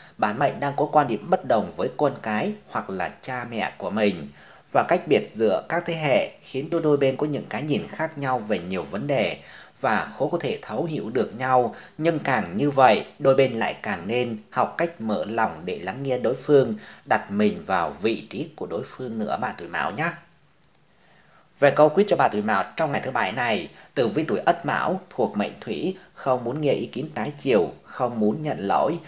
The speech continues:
Tử vi tuổi Đinh Mão thuộc mệnh Hỏa, tính cách nóng nảy,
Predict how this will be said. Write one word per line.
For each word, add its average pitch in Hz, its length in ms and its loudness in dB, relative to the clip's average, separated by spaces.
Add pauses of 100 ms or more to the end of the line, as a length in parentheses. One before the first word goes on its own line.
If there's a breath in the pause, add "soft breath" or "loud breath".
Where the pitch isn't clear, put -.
(160 loud breath)
Tử 117 140 6
vi 147 180 2
tuổi - 160 2
Đinh 147 300 -2
Mão 123 460 2
thuộc 110 260 0
mệnh 98 140 0
Hỏa, 85 400 -4 (180 loud breath)
tính 123 200 -8
cách 165 180 -4
nóng 143 240 -4
nảy, 123 280 -2